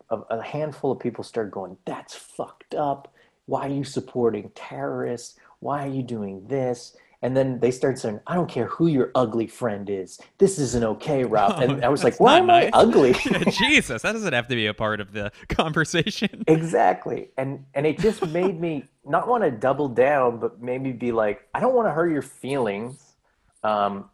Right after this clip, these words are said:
Speaker 1: I'm sorry that you're sensitive to this idea, but the,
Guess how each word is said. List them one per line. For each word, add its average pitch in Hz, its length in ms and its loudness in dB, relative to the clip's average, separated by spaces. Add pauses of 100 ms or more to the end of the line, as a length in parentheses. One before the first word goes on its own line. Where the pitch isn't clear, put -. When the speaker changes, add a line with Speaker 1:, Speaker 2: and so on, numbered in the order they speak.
(120)
Speaker 1:
I'm 113 140 -8
sorry 135 380 4
that 120 300 2 (120)
you're 110 340 0
sensitive 120 880 -4
to 113 120 -6
this 104 240 -4
idea, 95 720 0 (320)
but 131 160 -2
the, 107 180 -8